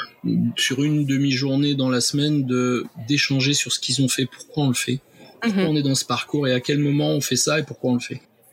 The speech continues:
Speaker 1: C'est
Speaker 2: Mhm.
Speaker 1: aussi important que de le faire tout compte fait. On
Speaker 2: Bien
Speaker 1: s'entend.
Speaker 2: sûr. Bah, c'est ce que,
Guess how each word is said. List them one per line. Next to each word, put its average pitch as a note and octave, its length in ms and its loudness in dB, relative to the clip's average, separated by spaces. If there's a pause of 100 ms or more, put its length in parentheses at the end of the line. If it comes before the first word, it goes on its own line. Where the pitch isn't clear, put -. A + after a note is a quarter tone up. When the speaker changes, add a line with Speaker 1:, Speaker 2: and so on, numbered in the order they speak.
(120)
Speaker 1:
C'est G#3+ 220 2
Speaker 2:
Mhm. - 60 -4
Speaker 1:
aussi E3+ 300 0
important C#3+ 520 0
que B2 120 -4
de A2+ 340 0
le A2+ 80 0
faire - 300 -4
tout - 160 -14
compte G#2 140 -4
fait. A2 120 -2
On - 60 2
Speaker 2:
Bien F3+ 160 2
Speaker 1:
s'entend. - 180 0
Speaker 2:
sûr. G#3 160 0 (400)
Bah, F#3+ 240 0
c'est G3+ 220 -2
ce - 140 -2
que, A3 500 2